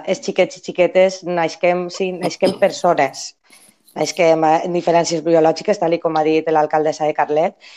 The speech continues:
però, eh, sí que és veritat que de benvenudets nosaltres no, a l'escola, en els primers anys de, de cursos,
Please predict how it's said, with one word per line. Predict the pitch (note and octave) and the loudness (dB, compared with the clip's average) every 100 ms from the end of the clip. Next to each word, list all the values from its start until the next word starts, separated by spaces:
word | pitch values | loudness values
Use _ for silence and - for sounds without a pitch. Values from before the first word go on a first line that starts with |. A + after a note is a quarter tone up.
| - _ | -20 _
però, | - G3+ F3+ F3 E3+ D#3+ D#3 D3+ - _ _ _ _ | 2 4 6 6 6 4 2 0 -14 _ _ _ _
eh, | G3 F3+ F3 E3+ E3+ E3 D#3+ D#3+ - - _ _ _ _ - | 0 2 4 4 4 4 2 0 -12 -20 _ _ _ _ -12
sí | - | -4
que | G3+ | -2
és | E3 | 2
veritat | E3 E3 F3+ | 0 2 2
que | F#3+ | 2
de | F3 D#3 | 2 2
benvenudets | D3+ D#3 D#3 D#3 D3+ D3+ D#3+ F3+ E3 _ | 0 0 0 0 2 2 2 -4 -8 _
nosaltres | E3+ D#3+ D#3+ D3 D#3 D#3 E3+ | -12 -6 -6 -4 -2 -4 -4
no, | E3 E3 E3+ - | -4 -4 -6 -8
a | F3 D#3 | -4 -2
l'escola, | D#3 - F3+ F3 E3+ - - - _ _ _ | -2 0 2 4 2 -2 -14 -20 _ _ _
en | F3+ F3 | 0 0
els | D#3+ | 0
primers | E3+ E3 E3+ E3 | -2 0 0 0
anys | F3+ E3+ | 0 2
de, | E3+ E3 D#3+ D#3 D#3 | 2 2 4 2 0
de | E3 D#3+ | -4 -4
cursos, | E3+ D#3 E3 | -6 -4 -6